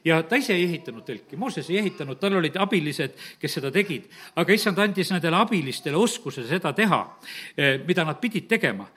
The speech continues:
Ja nad said aru nendest juhistest, mida Mooses rääkis. Nad mõistsid seda. See on selline, selline asi, et me, kallid,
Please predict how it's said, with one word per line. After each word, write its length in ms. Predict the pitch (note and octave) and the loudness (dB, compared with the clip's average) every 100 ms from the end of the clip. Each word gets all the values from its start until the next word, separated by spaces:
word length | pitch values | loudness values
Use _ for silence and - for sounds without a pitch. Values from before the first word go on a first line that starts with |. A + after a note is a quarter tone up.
| - - | -14 -2
Ja 80 | |
nad 160 | F3+ G#3 | 0 2
said 240 | G#3 F#3 | 2 4
aru 240 | G3+ C#4 G#3 | 4 4 2
nendest 380 | D3+ F3+ E3 - A#3+ | 0 -4 -6 -2 0
juhistest, 580 | A#3 - - C#3+ - E3+ | 2 0 -4 -8 -8 -6
mida 200 | F3 D#3 | -2 0
Mooses 400 | F#3+ G#3 D3+ C3+ | 0 -2 -4 0
rääkis. 400 | A3 F3+ - G#2 - - - | 2 2 -2 -16 -14 -10 -6
Nad 180 | D3+ | 0
mõistsid 400 | G#3 C4+ - C#3 | 4 2 0 -6
seda. 300 | - C#3+ B2 | -4 -4 -4
See 100 | A2 | -2
on 80 | G3+ | 0
selline, 380 | G#3+ A#3 F#3 E3+ - - - F3+ E3 | 0 0 0 -2 -4 -14 -4 -2 0
selline 340 | A#3 A3+ G#3+ - | -2 -2 -6 -4
asi, 260 | G#3+ G3+ | -4 -2
et 120 | E3 - | -6 -6
me, 100 | E3 | -4
kallid, 340 | G#3+ G3+ - | -2 -2 -6